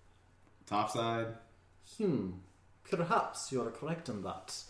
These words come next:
Speaker 2: And he, uh, turns to the Ghastly and he, like,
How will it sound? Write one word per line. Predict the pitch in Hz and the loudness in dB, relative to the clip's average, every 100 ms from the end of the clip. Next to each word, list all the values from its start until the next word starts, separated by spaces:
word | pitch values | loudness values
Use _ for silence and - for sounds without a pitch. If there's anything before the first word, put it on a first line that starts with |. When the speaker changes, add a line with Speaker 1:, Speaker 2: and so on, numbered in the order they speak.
| - - - - - - | -16 -20 -20 -20 -14 0
Speaker 2:
And | 143 131 127 127 | 4 6 6 4
he, | 131 143 127 | 2 4 6
uh, | 113 104 104 107 - - - | 6 4 4 -2 -8 -18 -4
turns | - 147 139 - | 4 4 4 2
to | |
the | 127 | 2
Ghastly | 127 127 123 - 120 110 120 | 6 6 6 4 0 0 -2
and | 135 127 | 0 2
he, | 127 | 4
like, | 110 - | 2 0